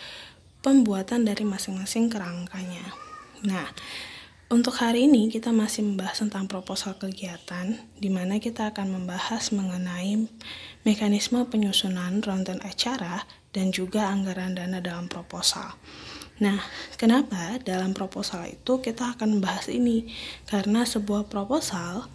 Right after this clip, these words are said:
itu akan diminati oleh sponsorship jika dalam event tersebut memiliki rundown acara yang menarik serta anggaran dana yang jelas. Nah, di sini kita akan mencoba memaparkan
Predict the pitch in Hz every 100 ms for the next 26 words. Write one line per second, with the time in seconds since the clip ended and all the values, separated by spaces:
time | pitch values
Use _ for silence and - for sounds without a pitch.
0 | - - - 220 214 269 - 220 - 226
1 | 214 208 208 214 214 185 - 214 233 -
2 | 202 202 - 202 202 247 294 - - 196
3 | - - 208 - - - 269 269 226 202
4 | 208 208 202 208 208 208 - 180 175 202
5 | - 220 208 196 175 175 - 254 220 202
6 | 208 269 233 - 202 185 180 185 - -
7 | - - 233 214 220 233 190 170 196 285
8 | - - - - - 226 180 - - 262
9 | 254 214 202 202 202 196 185 196 240 247
10 | 214 208 196 185 - - - - - -
11 | 202 185 185 - 208 233 240 240 214 208
12 | 208 202 202 185 202 214 208 196 190 185
13 | 185 208 247